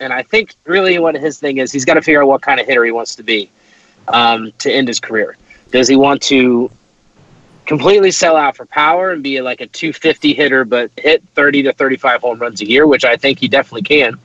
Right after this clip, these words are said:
Or does he wanna be the high contact guy that hits maybe, like, fifteen home runs a year but has a higher on base, higher average, hopefully?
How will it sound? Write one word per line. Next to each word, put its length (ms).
Or 300
does 180
he 60
wanna 240
be 160
the 100
high 160
contact 460
guy 300
that 140
hits 200
maybe, 240
like, 160
fifteen 360
home 160
runs 240
a 20
year 240
but 220
has 320
a 60
higher 420
on 180
base, 320
higher 360
average, 440
hopefully? 460